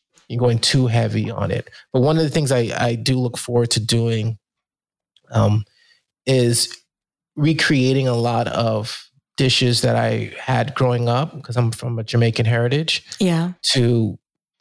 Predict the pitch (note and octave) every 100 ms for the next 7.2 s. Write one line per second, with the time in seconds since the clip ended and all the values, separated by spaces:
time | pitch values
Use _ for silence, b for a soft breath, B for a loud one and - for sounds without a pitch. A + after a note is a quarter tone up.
0 | _ - _ _ - C3 D#3+ F3 D3+ C3+
1 | B2+ B2 - B2+ A#2+ - B2+ A#2 - A#2+
2 | A#2 A2 - A#2+ A2+ A2 A#2+ A#2 - A#2+
3 | A2 A2+ - A#2 A2+ A2 A#2+ A2+ - -
4 | A#2+ A2+ A2 B2+ B2 B2 A2 A2 A2+ -
5 | B B B B _ _ _ _ _ _
6 | - C#3+ D3+ C#3+ C3 A#2 C#3+ C3 - C3
7 | A#2+